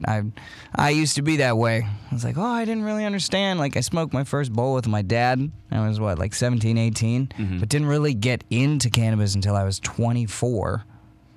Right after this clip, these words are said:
Speaker 1: which, you know, is ways ago.
Speaker 2: Yeah.
Speaker 1: And it was like, "Oh, shit."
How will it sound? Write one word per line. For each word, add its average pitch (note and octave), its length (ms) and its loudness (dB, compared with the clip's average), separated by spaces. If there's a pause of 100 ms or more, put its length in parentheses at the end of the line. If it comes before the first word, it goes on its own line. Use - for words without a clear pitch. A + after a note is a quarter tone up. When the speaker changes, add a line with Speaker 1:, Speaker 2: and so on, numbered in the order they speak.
(760)
Speaker 1:
which, G2 1040 -6 (640)
you C#3 160 -4
know, - 40 -4
is G#2+ 140 -6
ways A2 320 -2
ago. A#2 300 -6 (320)
Speaker 2:
Yeah. F2 180 -8
Speaker 1:
And - 460 -2 (520)
it B2 80 0
was A2 220 -2
like, A2 300 -2
"Oh, D#3 260 0
shit." A2+ 420 -2